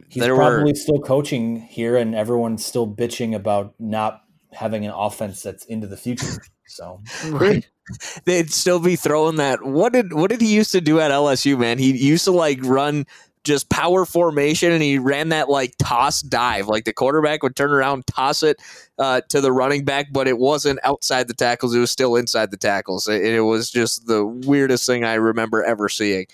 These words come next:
Speaker 2: Oh, man, that would have been,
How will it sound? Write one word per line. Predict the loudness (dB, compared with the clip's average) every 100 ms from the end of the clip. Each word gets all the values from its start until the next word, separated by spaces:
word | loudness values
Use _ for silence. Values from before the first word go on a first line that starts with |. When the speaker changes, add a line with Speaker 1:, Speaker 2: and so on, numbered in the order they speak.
| _ _ _ _ -2
Speaker 2:
Oh, | -2 -2 -10 _ _ _
man, | -2 -2 -4 _ _ -2
that | 0
would | 2 0
have | 0
been, | 0 0